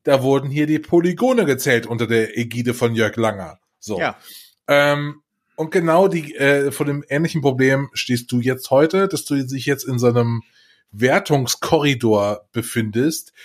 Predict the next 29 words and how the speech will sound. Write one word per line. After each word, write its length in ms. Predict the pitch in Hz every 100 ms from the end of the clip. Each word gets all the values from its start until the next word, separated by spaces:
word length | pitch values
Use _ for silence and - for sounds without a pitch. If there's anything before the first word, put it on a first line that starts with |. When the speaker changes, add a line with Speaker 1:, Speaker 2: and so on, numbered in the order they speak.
| - -
Speaker 1:
der 260 | 135 131 139
enger 280 | 160 175
und 200 | 147 139
enger 300 | 160 175 120
wird, 220 | 101 117 127
der 80 |
die 140 | 123 120
Luft 240 | 147 160
zum 160 | - 139
Atmen 460 | 120 185 185 104
nimmt. 400 | 95 98 160 - _ _ _ _ _ _ -
Speaker 2:
Ja. 240 | 127 127 127
Speaker 1:
Ähm, 280 | 127 127 _ _
und 240 | 123 127
es 140 | 127 117
ist 180 | - 156
die 80 |
Frage, 680 | 131 107 101 110 135 160 165 _ _ _ _ _ _ _ -
äh, 500 | 131 131 131 131 120 120
jetzt 180 | - 113 131
muss 180 | 139 151
ich 60 |
mal 180 | 143 117
am 160 | 123 135
Anfang 260 | 143 165 135
die 120 | 117
ketzerische 520 | 196 202 135 110 113
Frage 280 | - 101 98
stellen, 340 | 110 113 -